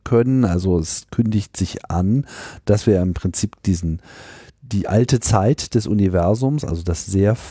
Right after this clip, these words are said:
weite Schauen in das Universum, dass das jetzt demnächst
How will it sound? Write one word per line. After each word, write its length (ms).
weite 420
Schauen 600
in 200
das 160
Universum, 720
dass 220
das 220
jetzt 240
demnächst 760